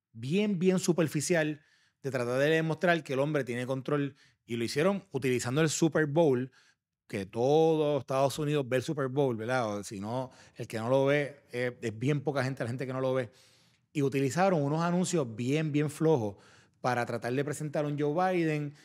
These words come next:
lleno de vida, lleno de energía, que contrasta, pero brutalmente con lo que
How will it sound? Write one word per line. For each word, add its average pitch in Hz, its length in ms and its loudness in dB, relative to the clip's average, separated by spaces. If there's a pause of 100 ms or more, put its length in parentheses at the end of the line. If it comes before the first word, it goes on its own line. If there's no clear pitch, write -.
(180)
lleno 113 240 -2
de 101 160 0
vida, 143 600 2
lleno 113 260 -6
de 120 80 -4
energía, 127 680 2 (400)
que 151 500 2
contrasta, 165 1160 -2 (180)
pero 139 240 -2
brutalmente 185 880 4
con 143 160 0
lo 131 80 0
que 123 240 -2